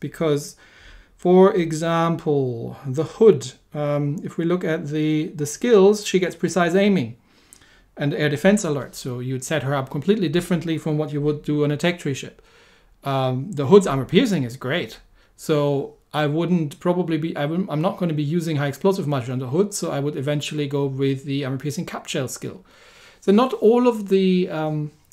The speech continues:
of the premium British battleships are good captain trainers for the tech tree line. The Nelson probably is a good one, as the Nelson doesn't have any ship skills. And, um, yeah,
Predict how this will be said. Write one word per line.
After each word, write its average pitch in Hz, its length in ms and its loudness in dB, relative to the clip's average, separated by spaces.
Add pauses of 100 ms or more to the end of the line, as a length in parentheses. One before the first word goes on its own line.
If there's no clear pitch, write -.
(120)
of 147 160 0
the 151 80 -2
premium 175 540 4
British 156 320 -2
battleships 190 640 -6
are 160 120 0
good 165 300 -2
captain 160 300 -4
trainers 147 340 -2
for 143 140 -4
the 139 80 -2
tech 147 180 -4
tree 131 140 -8
line. 123 260 -12 (400)
The 165 80 0
Nelson 269 420 4
probably 139 440 0
is 120 100 -4
a 120 60 -4
good 117 180 -8
one, 175 320 -4 (800)
as 147 100 0
the 156 60 0
Nelson 165 260 0
doesn't 160 160 0
have 185 300 0
any 143 140 0
ship - 240 -10
skills. 180 480 -4 (680)
And, 156 580 2
um, 160 420 -2 (140)
yeah, 226 240 -2